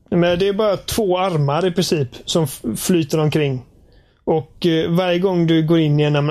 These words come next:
animation, som du ska svara telefon eller när du ska typ gå ner för en stege eller vad det nu är.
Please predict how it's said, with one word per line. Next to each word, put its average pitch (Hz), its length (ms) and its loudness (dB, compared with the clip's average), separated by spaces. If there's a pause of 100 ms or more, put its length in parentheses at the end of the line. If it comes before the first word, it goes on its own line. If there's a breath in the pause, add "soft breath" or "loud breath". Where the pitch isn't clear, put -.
animation, 147 580 0
som 160 180 0
du 147 80 0
ska 147 140 0
svara 143 340 0
telefon 180 640 0
eller 156 240 2
när 147 160 2
du 143 80 0
ska 147 200 -2
typ 135 200 -2 (520 loud breath)
gå 151 220 4
ner 143 200 2
för 147 120 -2
en 139 340 -4
stege 160 580 0
eller 165 440 0
vad 160 280 0
det 156 100 2
nu 151 200 2
är. 151 380 0